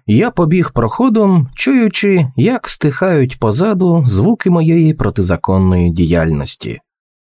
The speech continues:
Робота не припинялася ні на секунду, і я щиро радів цьому.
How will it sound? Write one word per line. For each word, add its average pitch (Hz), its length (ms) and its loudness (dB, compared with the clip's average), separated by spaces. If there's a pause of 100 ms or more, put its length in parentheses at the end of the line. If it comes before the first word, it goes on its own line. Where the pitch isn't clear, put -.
(240)
Робота 123 520 0
не 185 140 2
припинялася 143 800 0
ні 123 220 2
на 151 120 2
секунду, 85 760 -2 (280)
і 104 180 2
я 147 420 0
щиро 240 480 0
радів 127 400 0
цьому. 73 440 -4